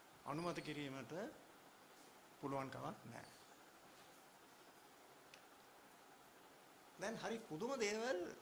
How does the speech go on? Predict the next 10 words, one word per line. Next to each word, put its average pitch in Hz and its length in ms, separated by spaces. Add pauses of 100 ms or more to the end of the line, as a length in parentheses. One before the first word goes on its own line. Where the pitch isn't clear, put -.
(1000)
සිදු 165 240
වුණා 180 320
ගිය 165 300 (760)
සතිය 160 340
තුල. 120 280
ලෝකයේ 165 720 (160)
කිසිම 170 380
ප්‍රජාතන්ත්‍රවාදී 156 1120
රටක 131 320 (120)
අපි 196 320